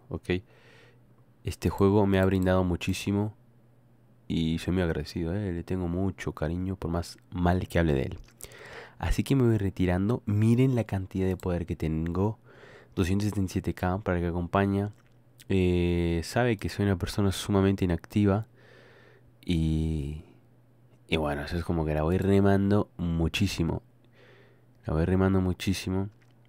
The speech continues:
Y bueno, o sea, es como que la verdad que personalmente, eh, agradezco por haber estancado y darme el, el privilegio de poder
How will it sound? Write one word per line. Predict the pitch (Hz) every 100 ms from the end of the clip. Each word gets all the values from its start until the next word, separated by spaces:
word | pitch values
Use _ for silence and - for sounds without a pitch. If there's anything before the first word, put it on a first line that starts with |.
| _ _ _ -
Y | 87
bueno, | 82 80
o |
sea, | 78 90
es |
como | - 101 87
que | 87 - _
la | - 85
verdad | 82 95
que | - 92 - -
personalmente, | 85 80 - 85 95 110 110 110 101 110 - - - - - - - _ -
eh, | 85 80 78 78 78
agradezco | 80 80 82 101 - 113
por | - 90
haber | 87
estancado | 90 - 82 80 87 92 101 98 - -
y | 87
darme | 85 95 95
el, | 90 - -
el | - 85 82 82 80 80 -
privilegio | 87 82 85 - 98
de | 95
poder | - 87 87 92 87 -